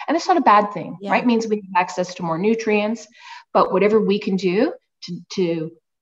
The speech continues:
Speaker 1: really source local, think local.
Speaker 2: Talking about sourcing local, buying local, and thinking about what you wanna prepare for meals, like, even just planning
Speaker 1: Yes.
Speaker 2: ahead,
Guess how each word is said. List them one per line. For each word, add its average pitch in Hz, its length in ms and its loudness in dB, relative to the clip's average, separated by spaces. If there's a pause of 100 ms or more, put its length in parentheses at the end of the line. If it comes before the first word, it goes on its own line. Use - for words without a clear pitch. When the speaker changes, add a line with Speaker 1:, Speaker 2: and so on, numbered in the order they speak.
(220)
Speaker 1:
really 247 280 8
source 208 440 0
local, 165 360 0
think 190 380 -4
local. 147 500 -2
Speaker 2:
Talking 330 420 -4
about 370 220 -4
sourcing 302 460 -2
local, 202 440 -4 (280)
buying 277 840 0
local, 202 640 -2 (260)
and 208 420 -4 (280)
thinking 330 320 -2
about 247 280 -2
what 233 240 -4
you 269 100 -2
wanna 247 220 -2
prepare 220 380 -6
for 208 180 -4
meals, 190 600 -4
like, 196 200 -4
even 220 160 -6
just 202 200 -8
planning 214 320 -2
Speaker 1:
Yes. 190 100 -6
Speaker 2:
ahead, 175 320 -10